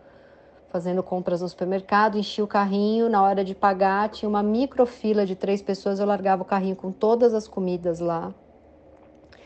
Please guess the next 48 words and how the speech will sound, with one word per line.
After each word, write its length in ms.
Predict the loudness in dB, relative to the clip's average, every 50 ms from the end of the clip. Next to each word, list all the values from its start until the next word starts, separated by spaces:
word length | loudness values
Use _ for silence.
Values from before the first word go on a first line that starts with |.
| -20 -20 -20 -20 -20 -20 -20 -20
e 20 |
saía 340 | -12 -4 0 4 4 4 4
correndo 1000 | 4 4 2 2 2 2 0 -2 -2 -2 -2 -2 0 0 2 2 2 0 -2 -4 -8 -6
pra 220 | -2 0 0 2 2
ir 100 | 0 0
pra 220 | -2 -2 -2 -2
casa, 480 | 0 2 2 2 2 2 2 2 0 0
porque 340 | 0 -6 -8 -8 -4 -4
eu 340 | -2 0 0 2 2 0 0 -2
não 120 | -4 -6
tava 240 | -4 -4 -4 -4 -4
suportando 760 | -8 -8 -8 -8 -8 -6 -2 -2 -2 0 0 -2 -2 -4 -6 -8
tá 140 | -8 -6 -4
na 100 | -4 -4
rua. 320 | -2 -2 -4 -4 -6 -8 -14 -20 _ -20 -20 -20 -20 -20 -20 -20 -20 -20 -14 -6
Eu 80 | -6 0
dei 120 | 0 2
uma 140 | 2 2 2
festa 200 | 2 2 2 2
de 60 | 2
aniversário, 500 | 0 -2 0 0 -2 0 2 2 2 2
chamei 220 | 0 -2 -2 -2 -2
cinquenta 420 | -4 -6 -2 0 0 0 0 -2
pessoas 360 | -2 -2 -4 -2 -2 -4 -2
e 60 | -2 -2
não 180 | 0 0 -2
fui 240 | -4 -2 -2 0 0
na 100 | 0 0
minha 120 | -2 -6
festa 180 | -4 -4 -4 -4
de 60 | -2
aniversário, 400 | -4 -4 -6 -6 -4 -4 -4 -4
porque 80 | -2 -4
eu 40 | -2
não 80 | -2
aguentei 340 | 0 0 -2 0 0 0 0
entrar 340 | 0 2 4 4 4 6 4
no 80 | 2
lugar, 240 | 0 0 2 0 0
porque 140 | 0 -2 -4
ele 100 | -4 -2
tava 240 | -2 -4 -2 -2 -4
cheio. 460 | -8 -6 -6 -6 -4 -4 -6 -10 -12 -18 -20 -20 -20 -20 -20 -20 -20 _ -20 -20 -20 -20 -20 -20 -20 -20 -20 -20 -20 -18 -8 -4
É, 560 | 0 0 0 0 0 0 0 0 -2 -2 0
e 80 | 0 0
eu 80 | 0
fiquei 200 | 0 0 -2 -2
pesando, 760 | 0 0 -2 -2 -2 -4 -2 -2 0 0 0 0 -2 -2 -6